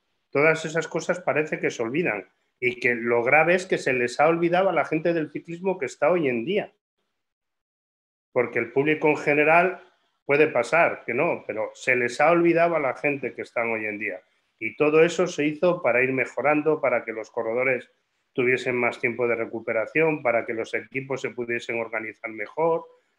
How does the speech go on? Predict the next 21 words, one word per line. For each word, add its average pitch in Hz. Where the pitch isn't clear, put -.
Se 117
pasó, 139
yo 127
qué 120
sé, 135
por 107
ejemplo, 123
de, 120
de 123
veintiún 120
personas 135
en 120
el 117
Tour 123
de 117
Francia, 127
se -
ha 120
pasado 120
a 113
veinticinco. 160